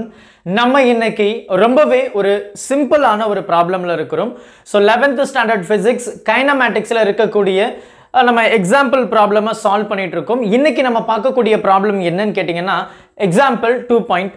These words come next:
டூ. இது பார்த்தீங்கன்னா, அப்படியே similar to டூ பாயிண்ட் ஒன். So, டூ பாயிண்ட் ஒன்ல உங்களுக்காக ஒரு சில கால்குலேஷன் நீங்க பண்ணுங்க அப்படின்னு சொல்லியிருந்தேன். So, அதை நீங்க பண்ணியிருப்பீங்க அப்படின்ற நம்பிக்கையோட இந்த ப்ராப்ளமை ஸ்டார்ட் பண்ணலாம்.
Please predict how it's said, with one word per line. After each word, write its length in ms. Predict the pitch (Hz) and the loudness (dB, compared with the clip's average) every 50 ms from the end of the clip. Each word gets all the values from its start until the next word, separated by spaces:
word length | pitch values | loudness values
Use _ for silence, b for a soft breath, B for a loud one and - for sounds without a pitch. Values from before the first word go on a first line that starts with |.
| - 175 - | -16 -12 -6
டூ. 120 | - 147 117 - - b b b b b - | -6 -6 -6 -6 -12 b b b b b 0
இது 120 | 254 285 | 0 2
பார்த்தீங்கன்னா, 420 | - 277 269 220 262 247 254 269 277 - | 2 2 2 0 0 0 0 0 0 2
அப்படியே 640 | - 196 - - 240 220 220 233 240 240 247 254 262 254 262 | 0 -2 -2 -2 -2 0 2 4 4 6 6 4 2 0 -4
similar 400 | - - 202 214 240 240 233 196 170 | -6 -4 -4 -2 0 -2 -2 -2 -4
to 100 | - 220 247 233 - | -4 -4 -6 -6 -6
டூ 160 | - 220 - | -6 -6 -4
பாயிண்ட் 300 | 208 196 196 196 170 - - 156 135 135 | -4 -6 -6 -6 -6 -6 -8 -6 -4 -2
ஒன். 160 | 147 156 160 143 139 B B B B | -2 -2 -4 -4 -10 B B B B
So, 220 | B - 247 226 220 | B 0 0 2 4
டூ 160 | - 285 - | 4 2 4
பாயிண்ட் 280 | - 294 285 262 247 226 | 4 2 2 2 2 2
ஒன்ல 200 | 220 220 214 233 | 2 2 2 2
உங்களுக்காக 580 | 226 208 202 208 220 220 - 240 247 240 254 | 2 2 2 2 0 2 2 2 2 4 4
ஒரு 160 | 240 226 202 | 2 2 2
சில 200 | - 226 214 208 | 0 -2 -2 -2
கால்குலேஷன் 560 | 180 196 190 196 214 185 214 214 202 208 196 185 | 0 0 -2 -2 -2 -2 -4 -4 -4 -4 -6 -8
நீங்க 120 | 175 170 | -6 -8
பண்ணுங்க 400 | 156 - 170 170 185 202 202 202 196 | -6 -4 -4 -2 -2 0 0 0 0
அப்படின்னு 300 | 190 170 170 190 180 170 | 0 0 0 -2 -4 -2
சொல்லியிருந்தேன். 440 | 190 165 165 151 143 143 196 262 - B B B B B B | -2 0 0 0 0 0 -2 -2 -2 B B B B B B
So, 180 | - - 180 | -2 0 2
அதை 260 | 143 165 175 185 240 | 4 4 4 2 2
நீங்க 240 | 240 233 202 180 202 240 254 247 - - - | 2 0 0 0 0 -2 -2 -4 -8 -8 -4
பண்ணியிருப்பீங்க 520 | - 160 170 190 170 170 170 170 165 180 180 165 | -4 -2 -2 -2 -4 -4 -4 -4 -2 0 -2 -2
அப்படின்ற 340 | - 143 139 175 170 165 156 | -2 -4 -2 -2 0 0 -2
நம்பிக்கையோட 600 | 135 135 139 147 175 170 - 196 196 196 190 208 269 320 - B B B B - | -2 -2 -2 -2 -2 0 2 2 2 4 4 2 2 0 -2 B B B B -4
இந்த 260 | 190 254 277 277 247 | 0 2 2 2 2
ப்ராப்ளமை 460 | 175 190 202 190 180 196 202 196 196 | 2 2 2 2 2 0 -2 -2 -4
ஸ்டார்ட் 340 | 170 - - 160 156 147 - | -6 -4 -2 -2 -2 -2 -2
பண்ணலாம். 340 | 160 151 139 160 220 269 | -6 -4 0 0 0 0